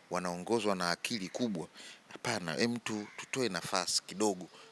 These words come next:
kuangalia, labda tunaweza tukavuka hapa." Bahati mbaya pale walipokuwa wanapaonyesha maimani, ndo sehemu ambayo imeenda kuleta shida.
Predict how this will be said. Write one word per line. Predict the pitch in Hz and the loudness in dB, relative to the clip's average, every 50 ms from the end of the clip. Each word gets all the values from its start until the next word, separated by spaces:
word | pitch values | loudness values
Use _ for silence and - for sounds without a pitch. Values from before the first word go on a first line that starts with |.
| - - | -16 -6
kuangalia, | - - 87 90 85 90 92 95 101 95 90 82 | -2 -2 -2 2 4 4 6 6 6 4 4 4
labda | 87 104 120 117 107 104 | 4 2 2 2 0 -2
tunaweza | - 95 98 107 117 107 | -2 -2 -2 0 0 0
tukavuka | - - - 85 82 95 101 - - 85 | -2 -2 -2 -2 -2 -2 -2 0 6 6
hapa." | 85 82 76 - 98 - - - - - - - - | 6 6 6 2 -4 -6 -6 -10 -10 -10 -12 -2 4
Bahati | 92 95 104 - - 104 | 4 4 4 4 0 2
mbaya | 95 135 170 175 160 139 | 6 8 8 10 8 8
pale | - 151 151 | 8 6 6
walipokuwa | 143 143 - 143 135 - 151 | 6 4 4 2 6 8 8
wanapaonyesha | 143 135 127 113 127 123 127 139 151 143 143 123 | 10 10 8 8 8 8 8 8 6 6 6 8
maimani, | 120 127 123 143 165 156 123 101 85 - - - - - - | 8 8 10 12 12 10 10 10 6 -6 -10 -16 -16 -12 -4
ndo | 101 101 | -2 2
sehemu | - - 107 123 156 165 156 131 | 2 4 6 6 4 4 4 0
ambayo | 117 110 107 131 127 117 | -2 0 0 0 0 0
imeenda | 101 101 110 123 117 101 | 0 0 -2 -2 -2 -2
kuleta | - 98 110 117 - 98 | -2 -2 -2 0 0 2
shida. | - - 120 110 90 - | 2 2 2 0 -4 -6